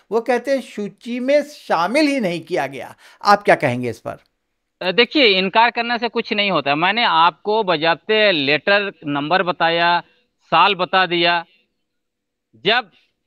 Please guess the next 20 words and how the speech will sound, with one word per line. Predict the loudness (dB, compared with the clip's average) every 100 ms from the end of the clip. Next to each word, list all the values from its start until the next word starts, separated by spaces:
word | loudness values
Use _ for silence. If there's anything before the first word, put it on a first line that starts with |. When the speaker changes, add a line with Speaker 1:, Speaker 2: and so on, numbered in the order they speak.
| _ -2
Speaker 2:
उन्हों-, | 2 2 2 -2
इनका | -6 -2 -2 2 2 2
ऑल | 0 -4 -4
इंडिया | -4 -2 0 2 0 -4 -8 _ _ _ _ _ _ _ _ _ _ 0
कुर्मी | 2 2 2 4 2 0
क्षत्रिय | -4 -4 -2 -2 0
महासभा | 2 0 0 0 0
ने | 2 0 -2
मांग | -2 2 2 2
किया | -4 -2 0 -2
कि | -2 -2
हम | 0 0
जो | 0 0
है | 0
कि | -6
क्षत्रिय | -4 -4 -4 -2 0
हैं, | 0 -2 -2
हम | -4 -2
जो | 0
है | 2